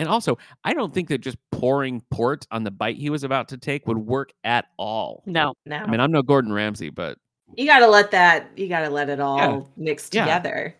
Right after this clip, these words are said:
Speaker 3: Yeah.
Speaker 1: Yeah. It's not, it's not like salt. You know what I mean? <laughs> I don't know. I'm not
Speaker 3: Yeah.
Speaker 1: a witch chef.
Speaker 3: <laughs> And you never will be.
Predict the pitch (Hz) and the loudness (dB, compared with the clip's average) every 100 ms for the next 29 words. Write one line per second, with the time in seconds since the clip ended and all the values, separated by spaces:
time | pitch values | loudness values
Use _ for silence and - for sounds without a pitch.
0 | - - 170 147 87 - - 147 190 185 | -10 -4 -2 -2 -6 -12 -8 -6 -4 -4
1 | 190 233 208 135 - - - 139 143 123 | -4 -4 -2 -4 -8 -18 -6 -4 -4 -6
2 | - _ _ - 139 160 156 160 143 254 | -14 _ _ -4 0 2 0 -2 -4 -12
3 | 254 311 311 349 - - - 285 339 233 | -14 -18 -18 -18 -20 -20 -18 -6 -2 0
4 | 101 90 - _ - - - 180 139 107 | -2 -6 -12 _ -20 -8 -2 2 4 2
5 | 107 - - 107 107 - 110 _ _ - | -2 -6 -4 -4 -4 -8 -18 _ _ -14
6 | - 262 262 302 - - _ _ _ _ | -4 -4 -2 -8 -10 -18 _ _ _ _
7 | _ - - - - 196 170 165 226 247 | _ -20 -16 -14 -6 -6 -4 0 0 2
8 | 214 175 151 131 127 | 0 0 0 -2 -4